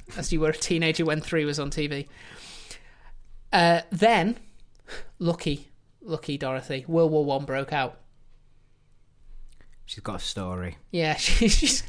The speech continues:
Speaker 2: No
Speaker 1: there's
Speaker 2: one else is covering it.
Speaker 1: <laughs> She's got a
Speaker 2: She's
Speaker 1: story
Speaker 2: got a,
Speaker 1: there.
Speaker 2: she's got a s-,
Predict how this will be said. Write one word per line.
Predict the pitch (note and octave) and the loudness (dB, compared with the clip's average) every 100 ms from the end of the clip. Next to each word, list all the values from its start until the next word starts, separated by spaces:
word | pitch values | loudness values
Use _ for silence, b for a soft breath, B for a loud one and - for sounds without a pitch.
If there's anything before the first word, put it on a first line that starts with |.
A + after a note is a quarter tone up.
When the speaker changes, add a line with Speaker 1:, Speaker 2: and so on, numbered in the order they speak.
| - | 2
Speaker 2:
No | |
Speaker 1:
there's | A#2 B2 | 4 6
Speaker 2:
one | B2+ | 6
else | A#2+ - | 4 0
is | |
covering | - A#2+ G#2+ A#2+ | -2 -4 0 0
it. | A2 - | -2 -4
Speaker 1:
<laughs> | D#3+ | -4
She's | - G3+ G#3+ G3+ | -2 0 2 4
got | A3+ | 4
a | |
Speaker 2:
She's | G#3 - | 4 4
Speaker 1:
story | G3+ | 4
Speaker 2:
got | F#3 | 6
a, | F#3+ | 4
Speaker 1:
there. | E3+ - | 4 0
Speaker 2:
she's | - A#2 | -4 -4
got | - C3+ | 2 2
a | |
s-, | C3 | 2